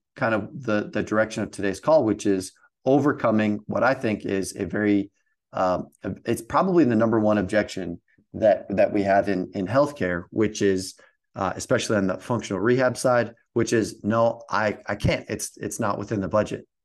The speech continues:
I can't afford to not use my insurance." That's a whole different one, by the way. But if I were to actually pay your higher rates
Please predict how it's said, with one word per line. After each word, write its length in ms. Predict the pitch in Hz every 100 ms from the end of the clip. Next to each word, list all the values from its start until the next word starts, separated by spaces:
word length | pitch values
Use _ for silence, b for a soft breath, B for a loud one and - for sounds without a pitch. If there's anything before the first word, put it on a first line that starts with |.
| _ -
I 80 | 107
can't 220 | - 131
afford 680 | 123 - 165 139 117 113 - _ -
to 80 | 117
not 260 | 120 120
use 160 | 113 104
my 160 | 98 95
insurance." 640 | 90 - 90 120 - -
That's 220 | 120 151
a 40 | 139
whole 180 | 131 147
different 320 | 120 98 -
one, 160 | 90
by 200 | 92 95
the 80 | 95
way. 180 | 92 120 B B B B -
But 320 | 120 110 -
if 180 | - 117
I 120 | 117
were 100 | 147 147
to 100 | 139
actually 340 | 127 120 113
pay 600 | 110 - 107 117 113 113 B B _ _ _
your 440 | - 107 117 117 104
higher 640 | - 104 113 143 165 175 -
rates 520 | 113 98 90 - -